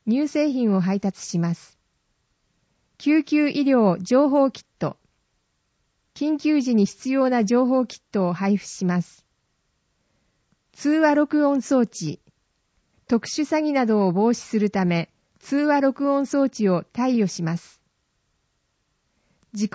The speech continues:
負担が必要な主なサービス。福祉タクシー。医療機関などへのタクシー初乗り料金を助成します。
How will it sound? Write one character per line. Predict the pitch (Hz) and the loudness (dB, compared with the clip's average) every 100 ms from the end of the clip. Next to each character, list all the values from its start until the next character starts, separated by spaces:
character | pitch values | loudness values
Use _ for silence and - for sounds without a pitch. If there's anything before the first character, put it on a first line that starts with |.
| 311 | 0
負 | - | 0
担 | 311 294 254 | -2 -2 0
が | 208 | -2
必 | 175 - 269 | -2 -8 -4
要 | 269 269 | 0 0
な | 240 226 - - | 0 -2 -4 -4
主 | 294 294 | -2 0
な | 240 | 0
サ | 202 220 | 0 0
ー | 208 | 0
ビ | 175 | -2
ス。 | 165 - _ _ _ _ _ _ _ _ _ _ _ | -8 -12 _ _ _ _ _ _ _ _ _ _ _
福 | - 302 | -10 -6
祉 | 320 - | -4 -4
タ | 311 | -4
ク | 311 | -4
シ | - - 165 147 - _ _ _ _ _ _ _ _ - | -10 -6 -4 -4 -8 _ _ _ _ _ _ _ _ -2
ー。 | |
医 | |
療 | 226 294 311 | 2 2 2
機 | - | -2
関 | - 302 262 | -4 -2 0
な | 254 | 0
ど | 233 | 2
へ | 220 | 2
の | 196 185 | 2 0
タ | - 285 | -2 -6
ク | - | -6
シ | - 220 196 165 | -10 -4 -2 -2
ー | - | -6
初 | 202 277 | -8 -4
乗 | 294 | -4
り | 285 277 | -2 0
料 | 285 285 | 0 0
金 | - 220 202 | 0 0 2
を | 180 - - | 0 -4 -6
助 | 185 | -4
成 | - 226 | 0 0
し | 220 202 | 0 0
ま | 180 180 | 0 -2
す。 | - | -6